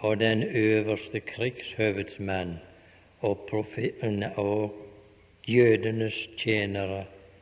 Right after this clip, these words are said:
grep da Jesus og bandt ham.» Kan du forstå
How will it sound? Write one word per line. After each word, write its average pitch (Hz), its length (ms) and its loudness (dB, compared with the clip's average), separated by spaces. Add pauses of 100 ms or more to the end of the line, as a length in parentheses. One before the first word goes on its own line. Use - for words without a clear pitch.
(140)
grep 107 680 0
da 104 80 0
Jesus 95 720 -6 (600)
og 98 260 -2
bandt - 480 -18
ham.» - 160 -18 (3000)
Kan 110 260 -2
du 107 240 -2
forstå 101 800 -2